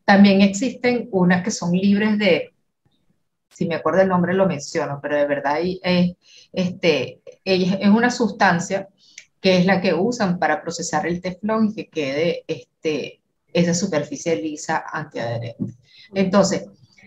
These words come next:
ahora, si en estos momentos no está, no estás en la posibilidad de realizar el cambio, entonces ten cuidado, trata de no dañar el teflón,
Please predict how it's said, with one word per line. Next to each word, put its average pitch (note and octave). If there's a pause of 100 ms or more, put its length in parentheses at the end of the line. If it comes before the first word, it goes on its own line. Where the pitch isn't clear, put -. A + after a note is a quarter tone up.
(140)
ahora, G3+
si G3
en G#3
estos G3+
momentos A3
no F3
está, G3+ (1040)
no F3+
estás G#3+
en B3
la G#3
posibilidad E3+
de A3
realizar D#3
el F#3+
cambio, D3 (400)
entonces E3+
ten F3+
cuidado, G3+
trata D#3+
de G3
no F3
dañar E3
el F#3+
teflón, G#3